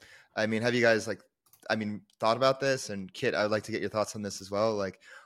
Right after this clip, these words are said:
where could you see you guys, like, helping? Like, where could you see, like, a partnership with Frax happen? Because Frax is a liquidity machine, and you guys are liqui-, like, liquidity protocol. So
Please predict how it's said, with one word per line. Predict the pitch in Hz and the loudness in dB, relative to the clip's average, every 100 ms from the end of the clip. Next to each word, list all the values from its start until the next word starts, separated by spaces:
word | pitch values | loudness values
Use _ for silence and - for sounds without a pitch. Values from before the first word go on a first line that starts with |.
| - | 2
where | 123 139 | 6 6
could | 143 | 4
you | 135 | 0
see | - 135 123 113 104 | 0 -2 -2 -4 -4
you | 117 | 0
guys, | 110 104 98 | 4 4 2
like, | 95 | -4
helping? | 104 110 - 95 95 - | -2 -4 -4 -10 -10 -8
Like, | 101 | -4
where | 117 143 | 4 4
could | 151 131 | 4 -4
you | 123 | -6
see, | - 120 | -4 -2
like, | 104 98 | -2 -4
a | |
partnership | 95 113 92 98 98 - | -4 -4 -4 -8 -10 -10
with | 92 | -6
Frax | 113 95 - - - _ _ _ | -2 -2 -2 -10 -12 _ _ _
happen? | 117 107 95 90 | 0 0 -2 -8
Because | 92 101 92 | -8 -8 -8
Frax | - 131 135 117 | 6 8 8 2
is | 113 | 0
a | 101 - | 0 0
liquidity | 113 - 139 123 113 | -6 2 2 4 0
machine, | 104 - 123 110 101 - _ - | -2 -4 -2 -2 -4 -8 _ -6
and | 120 | 0
you | |
guys | 113 120 110 | 4 4 4
are | 110 | 0
liqui-, | 104 - 127 117 | -2 0 -2 2
like, | 117 92 - | 0 0 -10
liquidity | 110 131 117 | -2 2 2
protocol. | 107 117 113 107 101 95 | 0 2 2 2 0 0
So | 92 107 98 | 0 -2 -2